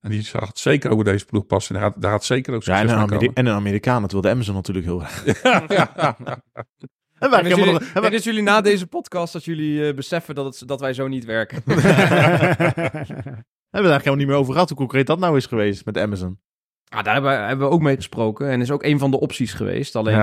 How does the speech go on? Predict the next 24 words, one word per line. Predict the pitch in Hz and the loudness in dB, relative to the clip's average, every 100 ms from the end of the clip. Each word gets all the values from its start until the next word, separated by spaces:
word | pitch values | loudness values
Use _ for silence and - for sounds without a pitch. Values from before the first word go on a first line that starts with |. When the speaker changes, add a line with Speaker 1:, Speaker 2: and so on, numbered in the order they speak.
| 107 | 2
Speaker 2:
Ja. | 104 104 | 0 -2
Speaker 3:
eh, | 101 | -2
ja, | 107 - | -4 -4
uit-, | - 113 | -8 -6
uiteindelijk | - 127 127 139 127 | -2 2 4 4 6
niet, | 131 131 120 | 4 2 -2
eh, | |
de, | 117 113 113 110 110 110 113 110 107 101 101 | -2 0 0 0 0 0 0 -2 -2 -2 0
ja, | 110 95 | 0 0
zover | 131 110 113 | 2 4 2
gekomen | - 123 117 110 | 0 0 2 0
dat | 113 113 | -2 -2
we | |
daar, | 113 110 113 | -2 0 -2
dat | 113 | -4
we | 113 | -2
daar | 117 120 | -2 0
een | |
deal | 117 127 | 0 0
mee | 110 110 | 0 -4
gesloten | - 110 107 110 | -6 -4 -2 -2
hebben. | 98 104 | -2 0
En, | 101 101 - _ _ _ _ | 0 -2 -6 _ _ _ _
eh, | - 107 110 107 107 | -4 0 2 2 0